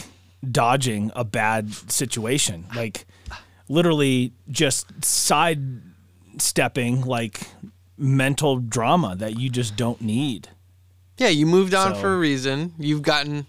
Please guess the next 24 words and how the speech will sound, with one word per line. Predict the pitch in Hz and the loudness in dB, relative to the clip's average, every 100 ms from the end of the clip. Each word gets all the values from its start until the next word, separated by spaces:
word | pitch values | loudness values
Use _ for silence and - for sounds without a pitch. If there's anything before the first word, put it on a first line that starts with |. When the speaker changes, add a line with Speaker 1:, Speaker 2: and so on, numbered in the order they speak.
| _ | _
Speaker 2:
presumably | 151 139 156 160 147 143 | -6 -2 0 0 0 0
better, | 123 127 160 135 147 - - - - | 0 -2 0 0 -4 -8 -20 -20 -16
and | - 135 | -8 -4
now | 127 135 | 0 0
you're | 156 165 | 0 0
looking | 147 147 156 | 0 -2 -4
for | 147 143 135 | -6 -6 -6
the | 139 | -6
things | - 139 139 143 | -4 -4 -4 -6
that | 156 143 | -8 -8
you | 165 | -8
want, | 180 262 277 - - _ _ - | -6 -4 -4 -6 -14 _ _ -12
and | 143 | -8
you | 147 | -4
should | 120 | 0
go | 120 | 4
Speaker 1:
Mm-hmm. | 156 | 4
Speaker 2:
after | - 135 | 2 -4
them, | 107 - - - | -6 -14 -20 -10
not | 151 170 185 | -2 -2 0
go | 170 | 0
Speaker 1:
Yeah. | 170 | 0
Speaker 2:
backwards. | 160 160 - - - _ _ _ _ _ | 0 -2 -6 -18 -20 _ _ _ _ _
Speaker 1:
Well, | 113 123 | -4 -2